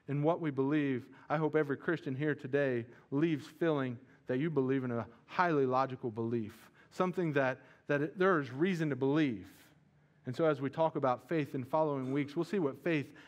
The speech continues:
actually is. And it's not the belief that God exists. Even the devil believes and trembles, as we'll see very soon in our study of James.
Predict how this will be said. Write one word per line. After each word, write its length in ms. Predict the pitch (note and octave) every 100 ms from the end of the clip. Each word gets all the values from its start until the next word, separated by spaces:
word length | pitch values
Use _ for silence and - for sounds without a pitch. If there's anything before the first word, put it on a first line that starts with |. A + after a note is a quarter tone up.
| -
actually 480 | D#3 D#3+ - C3+ C3+
is. 220 | D3+ C3+
And 100 | C3+
it's 160 | C3+ C3+
not 280 | F#3+ F#3+ E3+
the 80 | C3
belief 380 | C3+ D3 D3 - - - - -
that 140 | C#3
God 220 | D#3 D3
exists. 500 | A#2 A2+ C#3 E3 -
Even 180 | D#3 C#3+
the 80 | A#2+
devil 300 | C3+ C#3+ C3
believes 560 | B2+ B2+ D3 C#3+ A#2+
and 160 | B2 A#2
trembles, 400 | - E3 C3+ A#2
as 160 | A#2+ C3
we'll 120 | A#2+
see 180 | - D3
very 280 | C3+ C3 A#2+
soon 440 | - D3 C3 A#2 - -
in 80 | C#3
our 100 | B2+
study 280 | - D3 C3
of 100 | G#2+
James. 480 | C3+ C#3+ A2+ G2